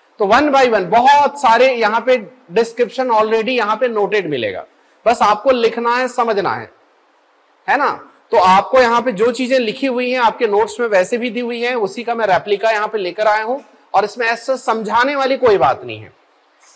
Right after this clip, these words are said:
But ये, ये चीजें लिखनी है, चाहता तो मैं इसे पीडीएफ़ भी दे सकता था, लेकिन वो एक सही तरीका नहीं है, इसलिए आपको थोड़ा सा overview दूं, क्योंकि दीर्घ उत्तरी में यही आएगा।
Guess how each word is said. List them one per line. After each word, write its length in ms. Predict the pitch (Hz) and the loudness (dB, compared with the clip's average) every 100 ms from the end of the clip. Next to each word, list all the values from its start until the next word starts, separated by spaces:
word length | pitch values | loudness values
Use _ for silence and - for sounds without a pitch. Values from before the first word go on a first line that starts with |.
| 165 | 0
But 160 | 233 | 2
ये, 160 | 202 226 | 0 0
ये 200 | 254 269 | 0 0
चीजें 280 | 240 240 247 | -2 0 0
लिखनी 480 | 185 185 247 262 | 0 0 0 0
है, 60 | 254 | 0
चाहता 400 | 254 190 196 233 | 2 2 2 0
तो 100 | 233 | -2
मैं 120 | 233 | -4
इसे 120 | 233 | -2
पीडीएफ़ 380 | 254 226 208 240 | -4 -4 -4 -4
भी 140 | 208 226 | -2 -4
दे 140 | 175 | -4
सकता 320 | 170 - 160 | -4 -4 -4
था, 160 | 156 233 | -2 0
लेकिन 440 | 180 214 233 269 - _ _ _ - | 2 0 0 -4 -8 _ _ _ -4
वो 440 | 208 262 262 - - _ 185 | 2 4 2 -4 -18 _ -8
एक 120 | 196 | -4
सही 240 | 208 208 | -2 -2
तरीका 340 | 214 214 214 214 | 0 -2 0 0
नहीं 340 | 190 190 226 | 0 -2 -2
है, 140 | 240 | -2
इसलिए 300 | 240 185 214 | -2 -2 -2
आपको 220 | 190 190 196 | 0 -2 -4
थोड़ा 240 | 196 190 | -2 -2
सा 100 | 202 | -2
overview 440 | 160 156 190 202 | -4 -2 -2 -4
दूं, 160 | 214 196 | -6 -6
क्योंकि 220 | 196 233 | -8 -10
दीर्घ 380 | 190 147 240 240 | -10 -6 -4 -2
उत्तरी 380 | 240 247 233 247 | -2 -2 -4 -2
में 80 | 285 | -4
यही 260 | 269 247 | -2 0
आएगा। 340 | 202 127 98 | 0 0 -4